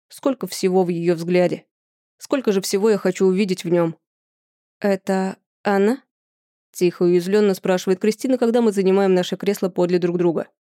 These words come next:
Вернее, коза идёт за мной. У меня с ней сейчас сидеть нет ни малейшего желания, впереди куча работы на весь перелёт. Перевожу убийственный взгляд на неё, уже сжимающую нервной хваткой бокал с шампанским, преподнесённым стюардессой.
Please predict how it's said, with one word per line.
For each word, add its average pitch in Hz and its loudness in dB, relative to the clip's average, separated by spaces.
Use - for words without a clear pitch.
Вернее, 190 0
коза 185 0
идёт 175 2
за 190 2
мной. 180 -2
У - -4
меня 262 4
с - -4
ней 214 4
сейчас 190 -2
сидеть 180 0
нет 190 2
ни 190 4
малейшего 185 2
желания, 180 2
впереди 180 -2
куча 185 -2
работы 185 0
на 170 2
весь 170 -4
перелёт. 170 0
Перевожу 214 2
убийственный 196 2
взгляд 190 0
на 202 2
неё, 196 4
уже 196 2
сжимающую 190 2
нервной 185 2
хваткой 185 -2
бокал 180 0
с - -10
шампанским, 185 -2
преподнесённым 185 0
стюардессой. 190 -2